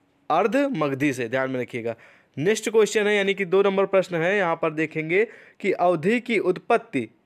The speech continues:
कब से मानी जाती है, ठीक है। तो अवधि की जो उत्पत्ति है, इसका जो आंसर आप लोग पढ़ेंगे, यहाँ पर लिखा है कि अवधि की उत्पत्ति एक हज़ार ईस्वी के आसपास हुई है। यद्यपि इस तिथि को लेकर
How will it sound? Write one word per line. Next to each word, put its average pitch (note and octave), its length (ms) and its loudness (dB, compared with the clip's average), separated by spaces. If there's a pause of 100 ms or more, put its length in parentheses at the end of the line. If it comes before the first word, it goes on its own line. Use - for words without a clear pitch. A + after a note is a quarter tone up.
(960)
कब G#3 160 2
से A3 200 0
मानी F3 280 0
जाती C3+ 340 -2
है, G#2+ 120 -6 (100)
ठीक F#3 180 -4
है। C3 120 0 (840)
तो F#3+ 80 2
अवधि F3+ 480 2
की A#3 120 -2
जो G3+ 160 2
उत्पत्ति A#3 640 -2
है, F3+ 340 0 (480)
इसका D#3+ 300 -2
जो G3+ 100 4
आंसर E3+ 380 0
आप G3+ 220 0
लोग F#3+ 220 0
पढ़ेंगे, F3+ 340 0
यहाँ F3+ 160 0
पर F3+ 120 -2
लिखा E3 240 -2
है F3 80 -2
कि F3+ 140 -2
अवधि D#3 320 2
की E3 140 -2
उत्पत्ति F#3 560 0 (640)
एक G#3 220 2
हज़ार F3+ 300 0
ईस्वी E3 260 -6
के F#3 120 -4
आसपास D#3+ 760 -2
हुई D3+ 240 -6
है। D#3 160 0 (880)
यद्यपि F3+ 500 0
इस A#3+ 240 -4
तिथि A3+ 180 -10
को G#3 160 2
लेकर F#3+ 420 0